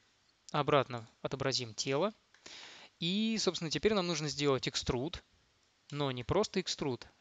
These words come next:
а, во-первых, в качестве начала мы выберем From Object.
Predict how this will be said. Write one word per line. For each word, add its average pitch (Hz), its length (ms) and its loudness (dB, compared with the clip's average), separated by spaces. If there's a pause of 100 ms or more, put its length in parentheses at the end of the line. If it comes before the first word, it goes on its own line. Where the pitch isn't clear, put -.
(360)
а, 127 440 2
во-первых, 120 720 0 (720)
в - 120 -20
качестве 131 720 0
начала 147 460 4
мы 139 120 -4
выберем 127 480 -2 (1400)
From 123 320 0
Object. 127 300 -2